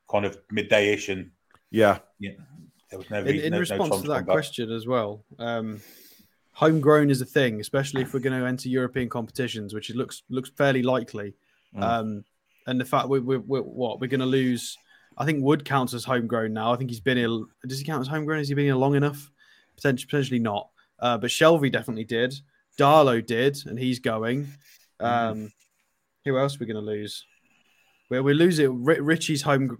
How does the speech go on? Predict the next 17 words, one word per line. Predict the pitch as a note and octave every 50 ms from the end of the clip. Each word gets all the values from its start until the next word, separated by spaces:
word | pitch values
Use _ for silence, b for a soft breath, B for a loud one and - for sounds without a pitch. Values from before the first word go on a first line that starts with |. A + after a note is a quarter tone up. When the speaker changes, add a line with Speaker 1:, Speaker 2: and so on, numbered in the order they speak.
| -
Speaker 3:
cl-, | - C#3 B2+ -
class | - - C#3 C3 B2+ B2
is | A2
homegrown. | C#3 C3+ B2+ B2+ A#2+ C3 B2+ B2+ B2
His | B2 C3+ B2
contract's | - - C3+ B2 - B2+ A#2+ - -
expiring. | A2 - - - B2 B2 B2 B2 A#2+ A#2+ A#2+ A#2 - _ _ _ -
We're | C3+ C3+
losing. | C#3+ D#3 E3+ D#3 D3 C3+ C#3
We're | C#3
gonna | D3+ E3 E3
lose | D#3 D3+ C#3
a | C3
lot | A2+ A#2 B2+ C3+ A#2+ A#2+
of | A2+
homegrown | - C3+ B2 A#2 A2+ G#2+ A#2+ A#2+ A#2 A2
players | - - A#2+ A2+ A2 G#2+ G#2+